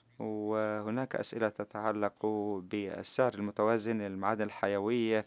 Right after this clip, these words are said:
والمنتجات المرتبطة بها من أجل عائد جيد يتعلق بالاستثمار للمنتجين والمستهلكين في البلدان.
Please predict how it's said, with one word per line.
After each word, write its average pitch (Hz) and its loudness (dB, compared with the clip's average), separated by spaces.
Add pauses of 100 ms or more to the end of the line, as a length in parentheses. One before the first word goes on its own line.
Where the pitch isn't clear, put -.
(320)
والمنتجات 101 0
المرتبطة 101 -4
بها 104 4
من 101 -2
أجل 104 -2
عائد 110 0 (200)
جيد 107 -2
يتعلق 107 0
بالاستثمار 104 2
للمنتجين 113 -2
والمستهلكين 104 -2
في - -10
البلدان. 92 -4